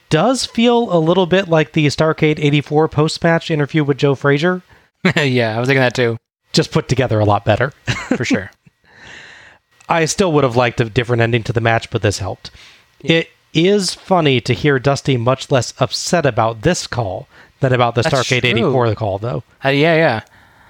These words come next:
Speaker 2: I mean, he, he, he loses a million dollars that night,
Speaker 1: That
Speaker 2: so.
Speaker 1: is, that is true. But he's like,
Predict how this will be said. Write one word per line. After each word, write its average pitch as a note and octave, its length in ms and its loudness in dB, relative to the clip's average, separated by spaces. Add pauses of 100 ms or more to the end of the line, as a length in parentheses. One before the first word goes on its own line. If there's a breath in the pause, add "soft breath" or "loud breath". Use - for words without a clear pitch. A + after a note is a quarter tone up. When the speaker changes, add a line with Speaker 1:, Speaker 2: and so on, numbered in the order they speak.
(160 soft breath)
Speaker 2:
I D3+ 100 0
mean, D#3 200 0
he, F3 140 0
he, D3 80 -2
he E3 120 2
loses G#3+ 220 2
a C#3 40 0
million C3 320 2
dollars A#2 400 0
that G2+ 180 -4
night, G2 280 -8
Speaker 1:
That D#3 160 0
Speaker 2:
so. D#3+ 60 2
Speaker 1:
is, F3 80 -2
that D#3 140 0
is C#3+ 160 0
true. A2 320 -6 (240 soft breath)
But D3 120 0
he's C#3 120 2
like, C3+ 320 -2